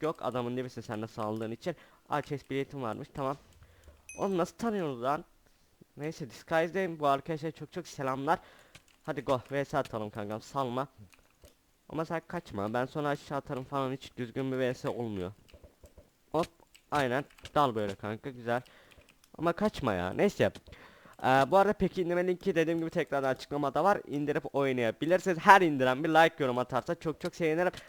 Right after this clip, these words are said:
Bu arada hop bekleyin birazdan size bir, e, şifre vereceğim. O şifreyi de yorumlara yazmayı kesinlikle ama unutmayın yani kesinlikle unutmayın. Yorumlara yazarsanız kalp atacağım arkadaşlar şifreyi yazanlara. Kesinlikle yazmayı unutmayın.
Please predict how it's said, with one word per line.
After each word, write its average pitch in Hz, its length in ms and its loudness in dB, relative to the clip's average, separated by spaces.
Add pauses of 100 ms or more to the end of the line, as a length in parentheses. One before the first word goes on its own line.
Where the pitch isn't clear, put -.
(140)
Bu 190 80 10
arada 185 360 6 (140)
hop 185 180 2 (120)
bekleyin 151 440 2
birazdan 139 280 4
size 151 200 -6
bir, 117 380 -2
e, 117 60 -2
şifre 151 380 -4
vereceğim. 135 280 -2
O 156 60 0
şifreyi 127 280 -4
de 123 60 -2
yorumlara 120 360 0
yazmayı 92 320 -2
kesinlikle 151 380 -2
ama 92 140 -2 (160)
unutmayın 151 520 0
yani 131 160 -2
kesinlikle 160 440 -8
unutmayın. 170 400 -2 (260)
Yorumlara 185 300 4
yazarsanız 160 600 2
kalp - 320 6
atacağım 123 320 -2
arkadaşlar 113 520 -2
şifreyi 107 380 -4
yazanlara. 104 460 0
Kesinlikle 143 380 -2
yazmayı 98 280 2
unutmayın. 165 420 0